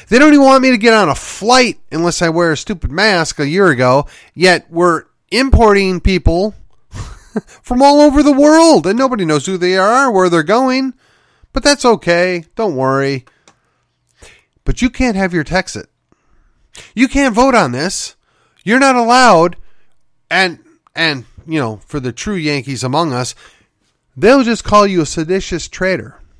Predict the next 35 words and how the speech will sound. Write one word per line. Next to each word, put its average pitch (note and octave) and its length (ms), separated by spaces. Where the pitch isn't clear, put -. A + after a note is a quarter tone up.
Never F3 220
mind E3+ 280
the C#3 60
fact C#3+ 340
that B2+ 100
they C#3 100
ought C3+ 120
to A#2 100
know C#3 220
better A2 360
and A#2 140
they A#2+ 80
ought B2+ 120
to B2 40
understand B2 580
what's - 380
the A#2+ 120
meaning C3 500
and A#2+ 160
the A2 60
language C3 480
behind D3 440
those A2 200
words. A2 420
They C#3+ 80
probably F3+ 500
ought E3 120
to D3+ 60
think E3+ 200
of C#3 100
a B2 140
better D#3 220
retort, C3+ 520
but E3+ 300
apparently D3 720